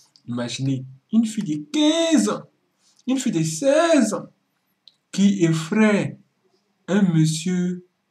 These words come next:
de trente-cinq ans, de quarante-cinq ans. Il n'a jamais vu ça. <laughs> Quelle serait votre réponse ?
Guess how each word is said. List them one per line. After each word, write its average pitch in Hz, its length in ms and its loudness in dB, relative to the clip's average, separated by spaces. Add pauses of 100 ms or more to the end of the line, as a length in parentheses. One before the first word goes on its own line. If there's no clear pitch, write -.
de 113 80 -10
trente-cinq 156 560 -4
ans, 131 300 -6 (720)
de 139 60 -4
quarante-cinq 143 760 -6
ans. - 140 -14 (520)
Il 165 140 -4
n'a 139 160 -2
jamais 135 380 -4
vu 202 140 -4
ça. - 400 0 (360)
<laughs> 440 360 8 (3000)
Quelle 214 220 0
serait 175 220 2
votre 180 360 -2
réponse ? 165 720 0